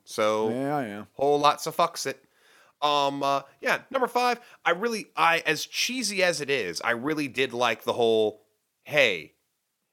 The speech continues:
Speaker 1: it takes more than just a power, a set of power armor or superpowers to be a hero. You can,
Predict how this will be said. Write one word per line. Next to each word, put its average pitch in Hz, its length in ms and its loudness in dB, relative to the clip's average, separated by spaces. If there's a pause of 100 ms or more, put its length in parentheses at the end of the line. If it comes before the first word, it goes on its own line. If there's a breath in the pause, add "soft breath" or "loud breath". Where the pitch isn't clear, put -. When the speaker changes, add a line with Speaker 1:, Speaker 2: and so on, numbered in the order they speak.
(320)
Speaker 1:
it 143 200 -2
takes 190 300 -6
more 175 280 0
than 160 160 -6
just 143 520 -4
a 120 60 -2
power, 135 420 0
a - 60 -6
set 147 180 0
of 123 100 -4
power 123 360 4
armor 107 440 2 (240 loud breath)
or 117 140 -4
superpowers 120 580 -4
to - 60 -20
be 104 180 -4
a - 40 -6
hero. 82 440 -8 (240 soft breath)
You 156 140 -4
can, 160 240 -8